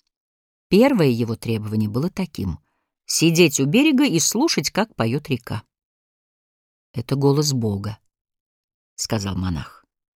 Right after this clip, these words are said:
Так человек и сделал. Но вечером, когда монах спросил его,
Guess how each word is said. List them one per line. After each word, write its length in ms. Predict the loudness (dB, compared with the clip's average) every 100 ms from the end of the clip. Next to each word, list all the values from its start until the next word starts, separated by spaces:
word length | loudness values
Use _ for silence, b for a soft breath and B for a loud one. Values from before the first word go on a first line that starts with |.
| _ _ _ _ _ -6
Так 180 | -6 -2
человек 480 | 0 2 0 -4
и 40 | -6
сделал. 420 | -6 -4 -4 -6 -16 _ _ _ _ _ _ _
Но 160 | 2 4
вечером, 420 | 4 2 -2 -4
когда 300 | -4 -4 -2
монах 260 | 0 0
спросил 520 | -2 -4 -4 -4 -4 -4
его, 180 | -6